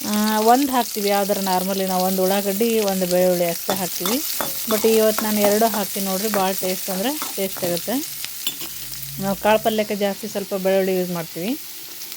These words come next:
ಆ, ನೋಡ್ರಿ ಈ ಥರ, ಮ್, ಹಾಕ್ಕೊಳ್ರಿ ಉಳ್ಳಾಗಡ್ಡಿ. ಆದಮೇಲೆ ಸ್ವಲ್ಪ ಅರಿಶಿನ ಪುಡಿ, ಸ್ವಲ್ಪ ಇದನ್ನು ಒಂದು ಸೌಟ್ ತೊಗೊಂಡು, ಆ, ಕೈ ಆಡಿಸ್ರಿ.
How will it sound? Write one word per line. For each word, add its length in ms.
ಆ, 120
ನೋಡ್ರಿ 400
ಈ 40
ಥರ, 200
ಮ್, 180
ಹಾಕ್ಕೊಳ್ರಿ 460
ಉಳ್ಳಾಗಡ್ಡಿ. 420
ಆದಮೇಲೆ 420
ಸ್ವಲ್ಪ 320
ಅರಿಶಿನ 340
ಪುಡಿ, 280
ಸ್ವಲ್ಪ 280
ಇದನ್ನು 460
ಒಂದು 100
ಸೌಟ್ 280
ತೊಗೊಂಡು, 360
ಆ, 40
ಕೈ 80
ಆಡಿಸ್ರಿ. 540